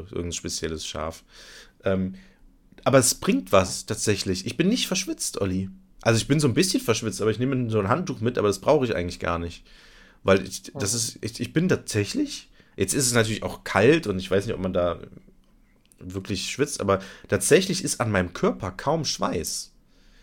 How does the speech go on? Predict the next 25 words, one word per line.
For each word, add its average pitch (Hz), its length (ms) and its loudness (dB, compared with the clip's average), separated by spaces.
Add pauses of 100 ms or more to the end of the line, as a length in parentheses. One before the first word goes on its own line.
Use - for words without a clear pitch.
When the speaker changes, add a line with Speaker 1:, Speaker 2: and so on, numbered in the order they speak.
(100)
Speaker 1:
Also 95 180 0
an 101 80 0
den 95 100 -2
Beinen 104 240 4
schwitze 117 300 -4
ich 92 60 -6
sowieso 151 340 -2
nicht - 300 -6
so 147 120 -6
viel, 170 420 -4 (280)
aber 110 180 6
so 101 180 2
am 92 120 0
Rücken 135 340 0
und 92 120 -4
sowas, 98 220 0
ich 95 60 -6
habe 117 140 0
ja - 40 0
auch 95 60 -4
einen 90 80 -6
Rucksack, - 800 0
ich - 120 -14
habe - 120 -10 (120)
noch, 92 180 -12